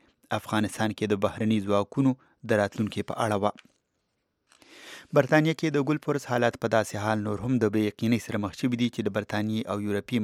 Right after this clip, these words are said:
مشران، یورپي یونین مشران د برتانوي ولس د ریفرنډم فیصلې د اثر مخنیوي لپاره یو تړون ته د رسیدو کوششونه کوي. د امریکې خارجه وزیر جان کیری د ګل پورس په لندن کې د اعلی چارواکو سره ملاقاتونه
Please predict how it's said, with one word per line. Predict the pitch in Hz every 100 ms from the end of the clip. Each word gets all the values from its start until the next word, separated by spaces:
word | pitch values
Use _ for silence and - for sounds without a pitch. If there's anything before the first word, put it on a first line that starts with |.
| 104
مشران، | - 120 123 127 - - - _ _ _
یورپي | 131 113 117 107 123
یونین | 139 104 101
مشران | 101 - 117 110
د | 101
برتانوي | 107 107 107 107 110
ولس | 131 123
د | - 107
ریفرنډم | 104 107 104 110 92
فیصلې | 101 95 117 110 104
د | 104 101
اثر | - 113 104
مخنیوي | 101 - 120 107
لپاره | - 101 104 107
یو | 104 113
تړون | 117 101 104
ته | 104 - - - _
د | 120 107
رسیدو | 98 110 104 104 -
کوششونه | 104 - - 107 -
کوي. | 110 113 _ _ - -
د | 98
امریکې | 101 - 104
خارجه | - 107 104 104
وزیر | 101 120 113
جان | 104 -
کیری | 120 117 110
د | 107
ګل | 107 -
پورس | 117 117 -
په | 101
لندن | 101 120 117
کې | 117 - - - - 117
د | 104
اعلی | 107 110 -
چارواکو | 110 104 101 98
سره | 110 107
ملاقاتونه | 104 95 110 - 110